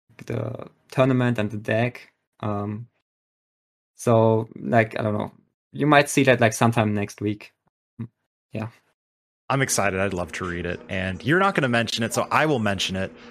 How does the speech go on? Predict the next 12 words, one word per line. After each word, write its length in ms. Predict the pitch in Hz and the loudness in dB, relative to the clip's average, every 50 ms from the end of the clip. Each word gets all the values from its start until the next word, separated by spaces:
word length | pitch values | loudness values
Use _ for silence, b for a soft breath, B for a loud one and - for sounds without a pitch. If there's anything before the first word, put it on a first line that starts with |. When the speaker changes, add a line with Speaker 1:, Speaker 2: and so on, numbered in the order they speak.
| B _ - | B _ -2
Speaker 2:
Limitless 440 | 117 156 190 202 196 196 185 - | 0 0 2 2 2 2 2 2
has 180 | 165 160 165 156 | 2 0 2 0
a 60 | 151 | -2
Patreon 640 | - - 170 196 185 - - 135 104 87 92 95 - | -2 -2 -2 -2 -2 0 0 0 0 0 -2 -4 -6
page. 600 | - 98 92 - - - - - - - - - - | -8 -6 -4 -4 -6 -6 -8 -10 -8 -10 -10 -10 -14
<laughs> 40 | B B B B B B B _ _ _ _ _ _ _ - | B B B B B B B _ _ _ _ _ _ _ -4
If 300 | 143 143 160 160 - - | 0 0 0 0 -2 -2
you 160 | 180 175 147 127 | 0 0 2 2
like 500 | 127 123 135 151 165 - - - - - - - | 2 2 2 2 0 -2 -6 -10 -12 -12 -14 -6
to 180 | - 143 117 107 | -2 0 0 0
check 300 | - - 147 127 117 - | 2 2 2 2 2 2
results, 580 | 117 104 - 151 147 147 151 151 - - - | 0 2 2 2 2 2 2 2 2 0 0